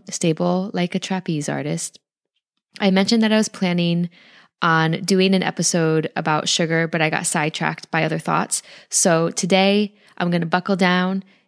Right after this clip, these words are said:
and do an episode about sugar. Honestly,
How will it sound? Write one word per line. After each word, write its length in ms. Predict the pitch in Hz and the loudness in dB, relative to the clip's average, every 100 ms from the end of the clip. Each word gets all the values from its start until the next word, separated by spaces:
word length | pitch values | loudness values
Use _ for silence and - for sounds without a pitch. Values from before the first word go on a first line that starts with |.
| - | -2
and 360 | 175 156 156 165 | 0 0 -4 0
do 180 | 175 170 | 2 2
an 80 | |
episode 600 | 170 - 165 - 151 151 - | 0 -6 -6 -4 -2 -4 -6
about 360 | 156 139 - _ | -6 -4 -4 _
sugar. 440 | - - - - - _ _ _ _ _ - | -12 -10 -10 -12 -16 _ _ _ _ _ -2
Honestly, 680 | 190 208 220 240 233 233 226 | 2 2 2 4 4 2 0